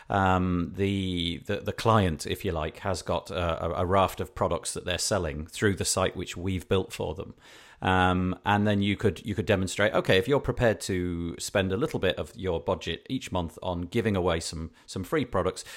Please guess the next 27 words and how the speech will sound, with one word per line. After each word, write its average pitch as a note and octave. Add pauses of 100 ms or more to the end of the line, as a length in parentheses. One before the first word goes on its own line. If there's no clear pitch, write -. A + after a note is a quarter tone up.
(160)
we G#2+
can, G2
we A#2
can G2+
set -
up F#2+
this F#2
milestone F#2
sys-, -
uh, E2
system, F2 (200)
or F#2+
we F#2
could -
give G#2
away F#2
one F2+
great F#2+
big E2 (120)
prize G#2+
in F#2
order F2+
to F2
do E2
the D2+
tempting F2+
giveaway. G#2+